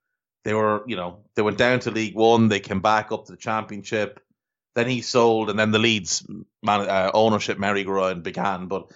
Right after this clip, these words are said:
I think it's fair to say Ken Bates is not very popular with Leeds fans. He is with Chelsea fans, and it's understandable in a way. I mean, they won,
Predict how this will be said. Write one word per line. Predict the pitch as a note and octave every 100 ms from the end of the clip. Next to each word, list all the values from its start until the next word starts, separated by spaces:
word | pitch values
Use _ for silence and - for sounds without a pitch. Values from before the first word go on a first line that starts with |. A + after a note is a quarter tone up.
| _ _ -
I | A#2+
think | A#2+ D#3 F3+
it's | D#3+ -
fair | D3+ C3+
to | A2+
say | - B2+ A2+ G#2+ G#2 _ _ _
Ken | - A2+ A2+
Bates | G#2+ G#2 -
is |
not | G2 A2 -
very | G#2+ G2
popular | - A#2 A#2 A2 F#2 E2+ - _ _ _ _ _
with | - A2
Leeds | A2 A2+ A#2 G2+ -
fans. | A2 F#2+ F#2 F2+ -
He | A#2+
is | D#3
with | B2+ -
Chelsea | B2+ G#2+ G2 G2
fans, | F#2+ G2 G2 G#2
and | E3+ - _ -
it's | - D#3+
understandable | G3+ D3 - C3+ A#2+ A#2 A2 A2
in | G#2+
a |
way. | G2+ G2+ G#2 F#2+ -
I |
mean, | G2+ G2+
they | G#2+
won, | G#2 A#2+ A#2+ A#2 G#2+